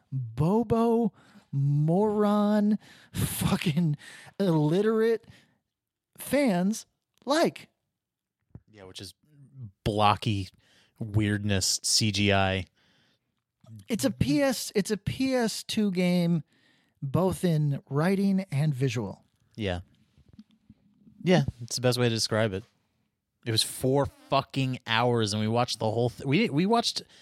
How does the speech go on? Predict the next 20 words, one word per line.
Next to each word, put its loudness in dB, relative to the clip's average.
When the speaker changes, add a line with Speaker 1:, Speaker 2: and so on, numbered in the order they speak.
Speaker 2:
we 0
almost 2
watched 2
it -2
twice. 0
Speaker 1:
So -4
the 0
challenge, 0
everybody, 0
was 0
that 0
we 0
had 0
to -2
get -2
through 2
it 0
in 0
one 2
sitting. -4